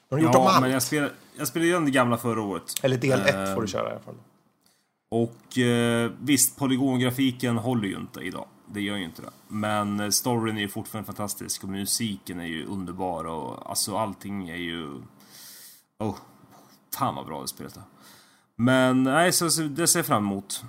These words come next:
Speaker 2: Ehm, Tales of Mana. Så intressant. Kul. Ehm, ja, nej, annars vet fan,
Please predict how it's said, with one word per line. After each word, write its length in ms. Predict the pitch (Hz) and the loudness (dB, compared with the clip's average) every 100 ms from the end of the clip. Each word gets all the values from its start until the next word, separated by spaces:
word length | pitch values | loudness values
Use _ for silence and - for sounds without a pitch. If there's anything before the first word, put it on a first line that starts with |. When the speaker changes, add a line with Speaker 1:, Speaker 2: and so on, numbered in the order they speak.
| - | -8
Speaker 2:
Ehm, 880 | 110 113 110 110 107 107 107 110 101 - - - _ - _ _ _ _ - - _ - - - | -4 -2 0 0 0 -2 -2 -4 -6 -14 -20 -20 _ -20 _ _ _ _ -16 -16 _ -20 -20 -6
Tales 280 | 156 151 - | -2 0 0
of 60 | |
Mana. 540 | 131 156 147 143 151 147 - - _ _ _ _ _ _ _ - | 2 4 4 4 2 0 -12 -20 _ _ _ _ _ _ _ -8
Så 140 | - | -4
intressant. 720 | 135 127 127 139 131 123 - - _ - - - _ _ _ - | -2 -2 0 0 0 -6 -14 -16 _ -20 -20 -20 _ _ _ -4
Kul. 280 | 135 131 123 - - | -2 -2 -6 -16 -6
Ehm, 840 | 113 120 117 117 117 117 113 113 110 - - - - - - _ _ _ _ _ _ _ _ _ _ - - _ - - - - | -2 0 0 0 0 0 -2 -4 -6 -12 -20 -20 -20 -20 -20 _ _ _ _ _ _ _ _ _ _ -16 -16 _ -4 -2 -4 -2
ja, 300 | 147 127 131 | 2 2 2
nej, 260 | 165 117 | 4 4
annars 300 | 127 127 123 | 4 0 -2
vet 220 | 95 - | -6 -8
fan, 400 | - 120 95 90 | -4 -2 -2 -4